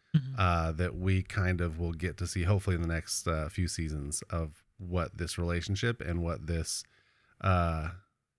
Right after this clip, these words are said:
Speaker 2: evolution of the dwarves will look like.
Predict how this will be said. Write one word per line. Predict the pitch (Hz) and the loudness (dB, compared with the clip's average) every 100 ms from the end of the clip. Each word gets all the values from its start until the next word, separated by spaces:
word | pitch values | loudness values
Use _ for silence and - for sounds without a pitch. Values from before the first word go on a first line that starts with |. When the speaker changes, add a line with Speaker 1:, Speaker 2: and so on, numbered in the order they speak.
| _ _ | _ _
Speaker 2:
evolution | 110 104 90 98 95 98 95 - 92 87 - | 2 4 4 4 4 4 4 2 2 2 0
of | 92 87 82 | 0 0 -2
the | 76 | -4
dwarves | 85 87 87 80 71 | 0 2 2 0 -2
will | 76 | -6
look | 73 69 | -6 -8
like. | - 58 | -8 -10